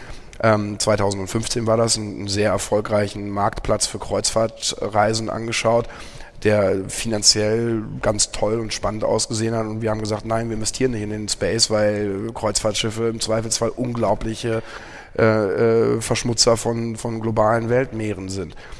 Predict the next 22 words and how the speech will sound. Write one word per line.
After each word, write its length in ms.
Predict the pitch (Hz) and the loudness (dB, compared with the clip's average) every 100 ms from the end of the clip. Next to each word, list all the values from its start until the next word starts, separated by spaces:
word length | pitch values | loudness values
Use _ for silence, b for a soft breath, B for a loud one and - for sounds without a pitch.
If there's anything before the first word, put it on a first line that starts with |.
| B - | B 2
Machen 260 | 120 120 | 2 4
wir 80 | 117 | 6
da 100 | 107 | 6
alles 280 | - 113 104 | 8 6 4
richtig? 420 | 117 - 139 139 | 0 0 -2 -2
Glaube 220 | - 113 117 | 4 4 4
ich 100 | - | 2
nicht. 300 | 123 - - | 0 0 -6
Ja. 280 | 101 101 107 | -2 -2 -2
Werden 520 | - 104 104 107 113 113 | -6 -8 -4 4 4 6
wir 60 | |
da 80 | - | 4
immer 260 | - 127 117 | 4 4 4
wieder 180 | 127 | 6
auch 100 | 104 | 6
Fehler 280 | - 127 120 | 4 2 2
machen? 220 | 120 113 | 2 0
Das 140 | 113 - | 0 2
glaube 160 | 110 | 2
ich 60 | 104 | 2
schon. 360 | - 120 107 98 B B B B - | 0 -2 -4 -6 B B B B 2
Aber 600 | 107 107 110 104 101 | 4 6 6 8 6